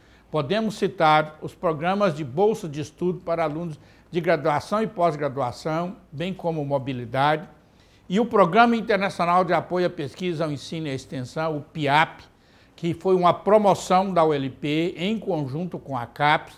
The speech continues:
que até agora já permitiu a aprovação de cinquenta e dois projetos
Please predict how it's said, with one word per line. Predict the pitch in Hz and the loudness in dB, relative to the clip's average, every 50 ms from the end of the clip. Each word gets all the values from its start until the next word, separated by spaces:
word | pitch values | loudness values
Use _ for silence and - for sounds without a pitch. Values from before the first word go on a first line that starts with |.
| - - - - _ _ - - | -20 -20 -20 -20 _ _ -20 -18
que | - - 202 | -6 0 2
até | 196 196 185 - - 196 208 | 4 4 2 2 2 4 4
agora | 214 185 143 151 156 160 170 175 170 | 4 4 4 4 4 6 6 4 2
já | 147 175 | 0 -2
permitiu | - - 196 165 160 170 147 - - 185 185 | -4 -4 -6 -6 -4 -6 -8 -6 -4 0 0
a | 175 | 0
aprovação | 165 175 180 165 156 156 139 - - 175 170 170 | 0 -2 -4 -2 -2 -2 -4 -4 -6 -6 -6 -6
de | 165 151 143 | -8 -10 -12
cinquenta | - - 165 151 135 - 190 202 214 202 214 | -10 -8 -8 -8 -6 -4 -4 -4 -4 -4 -6
e | 180 143 | -6 -6
dois | - 160 175 180 180 | -6 -4 -4 -4 -4
projetos | - - - 160 147 135 117 143 139 135 120 - - | -6 -6 -6 -4 -4 -4 -2 -2 -2 -2 -4 -8 -14